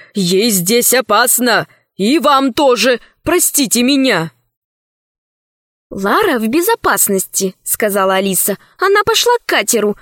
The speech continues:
который стоит у самого входа в ресторан». «Надо проверить», сказал юноша решительно.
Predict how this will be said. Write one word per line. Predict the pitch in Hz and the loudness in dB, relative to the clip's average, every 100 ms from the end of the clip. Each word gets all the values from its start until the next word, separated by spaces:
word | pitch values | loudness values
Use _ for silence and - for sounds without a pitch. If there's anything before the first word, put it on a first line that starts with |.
| _ | _
который | 285 294 285 | -4 0 0
стоит | 311 339 359 539 | 0 0 2 2
у | 349 | 0
самого | - 339 320 311 | 0 0 0 -2
входа | - - 494 233 | 0 0 0 0
в | 254 | 0
ресторан». | 311 - 453 285 190 196 - _ _ _ _ _ _ _ _ _ _ _ _ _ _ - _ | 0 0 2 2 0 -4 -12 _ _ _ _ _ _ _ _ _ _ _ _ _ _ -20 _
«Надо | 160 156 214 247 285 | -4 0 2 2 -2
проверить», | 240 294 330 294 247 196 208 - - - _ | -2 -2 0 0 0 0 -2 -4 -8 -8 _
сказал | - - - 226 226 226 | -6 -4 -2 0 0 0
юноша | 196 269 311 - 294 | 0 0 2 2 2
решительно. | 269 269 - 202 190 175 156 147 | 2 0 0 0 0 -2 -2 -6